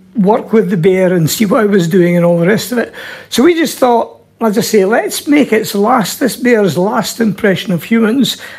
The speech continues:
as being something to be a little bit careful of, a little bit wary of, so that it doesn't go and approach other humans the same way as it had been willing to come close to us.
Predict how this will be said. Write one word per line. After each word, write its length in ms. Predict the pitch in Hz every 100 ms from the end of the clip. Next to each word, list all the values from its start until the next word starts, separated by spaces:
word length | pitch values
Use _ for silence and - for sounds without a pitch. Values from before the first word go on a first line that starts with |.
| -
as 180 | 202 175
being 320 | 165 196 185
something 520 | 156 - 208 202 196 156
to 80 |
be 100 | 202
a 80 | 185
little 240 | 180 208 190
bit 240 | 202 -
careful 540 | - 214 - 196 247
of, 180 | 294 - - - - -
a 60 |
little 220 | 190 208 190
bit 240 | 185 285
wary 440 | 175 214 220 185
of, 280 | 214 208 175
so 140 | - 214
that 140 | 208
it 120 | 202
doesn't 500 | 160 240 - 190 196
go 380 | 156 233 277 208 - -
and 160 | - 185
approach 440 | 180 185 202 220 -
other 240 | 233 233
humans 760 | 185 - 196 226 233 240 - - - - - _ _
the 120 | 185
same 360 | - 226 196 180
way 240 | 196 185
as 220 | 196 170
it 260 | 190 - -
had 200 | 196 175
been 220 | 190 185
willing 300 | 190 185 165
to 100 | 160
come 240 | 196 175
close 300 | 139 190 143
to 100 | 196
us. 420 | 185 208 - -